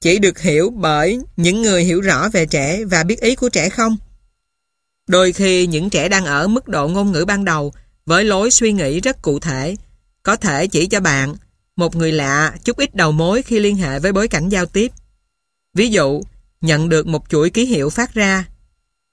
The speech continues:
tối, mèo, thang máy, thích, vui vẻ. Nếu không biết những kinh nghiệm trong quá khứ của trẻ, bạn không thể dịch, hiểu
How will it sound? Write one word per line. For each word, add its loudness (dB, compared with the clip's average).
tối, 2
mèo, 0
thang 0
máy, 0
thích, 0
vui 4
vẻ. -2
Nếu 2
không 0
biết 2
những 0
kinh 0
nghiệm -2
trong 0
quá 0
khứ -2
của -2
trẻ, -4
bạn 0
không -2
thể 0
dịch, 0
hiểu 2